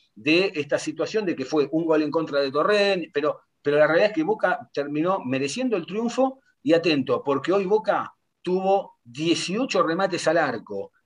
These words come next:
pero por lo menos claras, yo le conté por lo menos, ¿eh?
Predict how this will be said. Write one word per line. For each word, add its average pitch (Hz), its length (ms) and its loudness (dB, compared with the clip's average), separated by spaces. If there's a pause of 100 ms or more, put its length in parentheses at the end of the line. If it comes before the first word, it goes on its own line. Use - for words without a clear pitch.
(100)
pero 143 320 2
por 160 160 2
lo 185 140 4
menos 175 400 -4
claras, 233 600 4
yo - 220 -2
le 196 140 -2
conté 151 400 -2
por 147 200 -2
lo 170 120 0
menos, 151 340 -2
¿eh? 190 220 -2